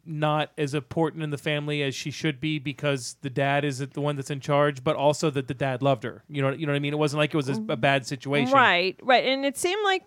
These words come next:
Speaker 2: Veronica had an, an interesting relationship with her dad in that, that, you know, she was, you know, able to kinda joke with him, but kinda put him down in the process.
Speaker 1: Yeah.
Speaker 2: Right?
Speaker 1: Yeah, I agree.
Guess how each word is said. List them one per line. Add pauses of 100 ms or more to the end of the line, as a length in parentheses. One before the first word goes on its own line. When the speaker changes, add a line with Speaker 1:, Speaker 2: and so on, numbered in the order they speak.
(120)
Speaker 2:
Veronica
had
an,
an
interesting
relationship
with
her
dad
in
that,
that,
you
know,
she
was, (280)
you
know,
able
to
kinda
joke
with
him,
but (200)
kinda
put
him
down
in
the
process.
Speaker 1:
Yeah. (120)
Speaker 2:
Right? (580)
Speaker 1:
Yeah,
I
agree.